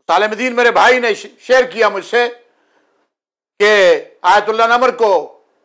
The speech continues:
कैद व बंद की सोबतों में रखा गया है, बल्कि उनकी सजाए मौत का ऐलान भी हो चुका है। जाहिर है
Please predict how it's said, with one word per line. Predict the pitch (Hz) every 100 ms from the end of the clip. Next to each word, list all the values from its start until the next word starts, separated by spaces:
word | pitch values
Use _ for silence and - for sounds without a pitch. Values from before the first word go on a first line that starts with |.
| -
कैद | 214 233
व | 220
बंद | 220 226
की | - 208
सोबतों | 170 214 220 233 220
में | 202
रखा | 196 196
गया | 175 160
है, | 131 110 _ 196
बल्कि | 247 247 233 131 - _ _ _ _ _ _ _ _ _ _ _ _ _ -
उनकी | 208 220
सजाए | 240 254 262 262
मौत | 269 277 277
का | 254
ऐलान | 247 269 285 277
भी |
हो | 240 233
चुका | 220 196 185
है। | 143 107 - _ _ _ _ _ _ _ _ _ 208
जाहिर | 226 269
है | 254 202 180 - -